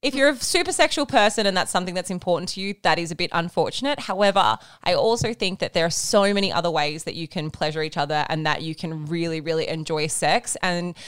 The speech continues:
sometimes when you haven't been given the best tools, you get very creative and good at other ways of doing it. So, I mean, I think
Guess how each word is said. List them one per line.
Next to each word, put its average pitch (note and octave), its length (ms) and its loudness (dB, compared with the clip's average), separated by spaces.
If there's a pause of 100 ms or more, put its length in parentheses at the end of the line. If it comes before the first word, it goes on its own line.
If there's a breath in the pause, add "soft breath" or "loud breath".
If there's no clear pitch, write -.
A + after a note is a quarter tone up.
(180 loud breath)
sometimes F#4 400 0
when F#4 100 -2
you D#4+ 100 0
haven't B3+ 280 0
been G#3 220 2
given A3 400 0
the F#3+ 60 0
best F#3 360 0
tools, B3 420 2
you G#3+ 120 -2
get G3+ 180 4
very G#3+ 340 0
creative F#3+ 560 0
and F3 220 0
good F3 140 2
at E3 100 -6 (340)
other E3 380 2 (100)
ways D3+ 400 0
of D#3+ 100 -10
doing F#2 260 -6
it. - 140 -8
So, G#3 380 6 (480 loud breath)
I B3 80 4
mean, B3+ 160 4
I B3 80 4
think D4 380 0